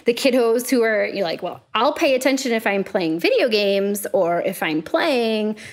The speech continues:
but you want me to sit and do a worksheet and do my letters? Yeah, peace out. You know, I don't want anything to do with it." So being able to regulate for both can be tricky. Um, working memory is another piece of the executive functioning puzzle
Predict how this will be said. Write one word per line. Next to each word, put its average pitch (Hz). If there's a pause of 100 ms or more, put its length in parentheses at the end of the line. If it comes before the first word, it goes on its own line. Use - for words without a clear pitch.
(140)
but 180
you 220
want 233
me 226
to 208
sit 202
and 196
do 226
a 208
worksheet 202
and 196
do 196
my 185
letters? 285
Yeah, 190 (640)
peace -
out. - (100)
You 220
know, 135 (140)
I 208
don't 214
want 185
anything 185
to 185
do 185
with 175
it." - (240)
So 269
being 262
able 247
to 233
regulate 202
for 196
both 175
can 190
be 180
tricky. - (600)
Um, 240
working 320
memory 240
is 277
another 214
piece 277
of 285
the 262
executive 254
functioning 240
puzzle 262